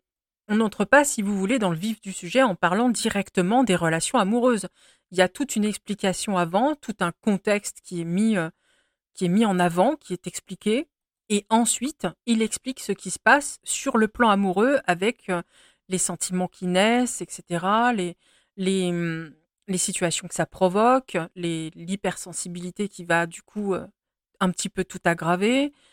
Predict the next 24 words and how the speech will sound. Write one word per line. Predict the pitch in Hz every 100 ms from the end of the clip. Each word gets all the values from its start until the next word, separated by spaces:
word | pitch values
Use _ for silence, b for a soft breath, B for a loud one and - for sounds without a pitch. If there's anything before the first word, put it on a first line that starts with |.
| b b
les | 196 196
réactions | 202 190 - - 208
qui | -
vont | 180 185
être | 180 -
en | 190
lien | 190
avec | 175 180 -
les |
traumas | - - 180 165
passés, | - 185 - 233 254
d'où | 254 214
la | 202
nécessité | 180 170 170 - 175 175
de | _
travailler | - 165 170 185 190 - _ _ -
aussi | 208 202 214
sur | 196 185
le | 165 165
passé, | 170 170 - 240 277
sur | -
les | 185 180 170
événements | 170 180 180
douloureux. | 185 202 214 247